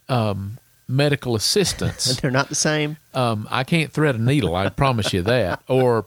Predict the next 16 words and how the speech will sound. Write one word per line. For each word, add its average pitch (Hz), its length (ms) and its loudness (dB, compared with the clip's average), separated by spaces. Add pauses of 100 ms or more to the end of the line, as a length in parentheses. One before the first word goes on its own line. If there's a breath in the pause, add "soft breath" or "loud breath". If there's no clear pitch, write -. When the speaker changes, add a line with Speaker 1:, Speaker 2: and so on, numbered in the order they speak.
(240)
Speaker 1:
put 143 180 2
on 123 160 0
a 101 60 -2
fish 123 400 -2
hook 87 380 -2
on 107 120 -2
a 98 80 -2
line 104 380 0
Speaker 2:
Yeah. 95 280 -4 (100)
Speaker 1:
without, 110 440 -2 (140)
without 110 380 0
gla-, 117 320 -2
and 110 120 0
I 123 120 0
have 147 280 -2
to, 110 200 -4